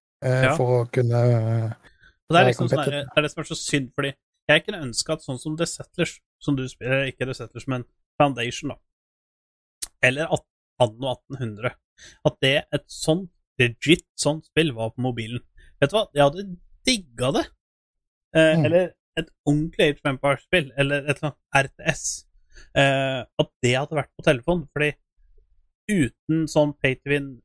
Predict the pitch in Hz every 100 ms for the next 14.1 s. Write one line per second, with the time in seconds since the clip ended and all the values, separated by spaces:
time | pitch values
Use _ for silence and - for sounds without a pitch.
0 | - 139 - 135 139 - 123 131 151 -
1 | 123 127 131 117 - 139 131 131 131 127
2 | 127 131 131 - 135 117 127 110 - 117
3 | 131 - _ _ - 143 - 127 143 131
4 | 117 123 127 - _ - - - - _
5 | _ _ - 139 131 131 113 120 - 127
6 | 127 123 _ _ _ - 120 - _ 127
7 | 127 - 123 120 - 139 117 127 127 -
8 | 104 127 - _ _ _ _ _ _ _
9 | _ _ _ - 120 127 107 151 - _
10 | _ - 139 143 139 156 165 131 123 127
11 | 147 156 - 160 175 - _ 190 180 113
12 | - 131 123 139 139 156 - 160 214 _
13 | _ _ _ _ _ 170 175 175 156 208
14 | 180